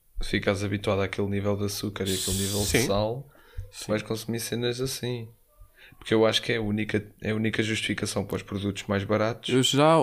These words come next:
Speaker 1: terem,
Speaker 2: ouvi.
Speaker 1: fazerem pior, porque tipo, os produtos mais baratos deviam fazer melhor, porque são mais baratos, significa que têm menos gastos,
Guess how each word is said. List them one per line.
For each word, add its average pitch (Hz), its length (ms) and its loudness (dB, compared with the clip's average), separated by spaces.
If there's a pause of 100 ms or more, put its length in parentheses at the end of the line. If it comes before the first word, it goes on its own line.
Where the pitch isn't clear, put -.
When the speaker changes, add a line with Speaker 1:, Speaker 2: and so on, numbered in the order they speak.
Speaker 1:
terem, 123 520 4
Speaker 2:
ouvi. - 100 -14
Speaker 1:
fazerem 120 360 0
pior, 131 400 2
porque - 280 -8
tipo, 85 240 -10 (640)
os - 100 -8
produtos 101 320 -4
mais 101 140 2
baratos 104 260 0
deviam 113 160 -4
fazer 120 260 -2
melhor, 131 440 2 (440)
porque 101 180 -4
são 101 180 2
mais 92 220 0
baratos, 98 460 -2
significa 113 340 -4
que 110 60 -12
têm 98 120 -2
menos 95 280 -2
gastos, 101 600 0